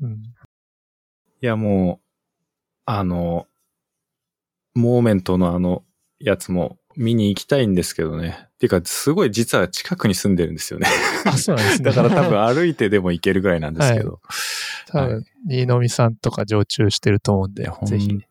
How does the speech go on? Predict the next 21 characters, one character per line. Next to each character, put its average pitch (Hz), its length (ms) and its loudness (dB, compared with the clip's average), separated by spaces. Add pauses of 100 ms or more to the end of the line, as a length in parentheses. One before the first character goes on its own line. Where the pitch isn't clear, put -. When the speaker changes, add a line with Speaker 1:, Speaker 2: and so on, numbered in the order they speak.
(140)
Speaker 2:
当 98 140 2
に 95 120 4
ね、 98 280 4
あ 98 180 -2
あ 95 80 2
い 101 60 2
う 95 80 0
の、 82 240 -4 (520)
み 104 160 -2
ん 107 80 2
な 104 100 4
に 87 100 2
見 95 120 6
に 90 100 6
行 82 80 0
っ - 40 -20
て - 80 -4
ほ 82 80 -2
し - 140 -8
い 85 60 -6
な。 92 360 -4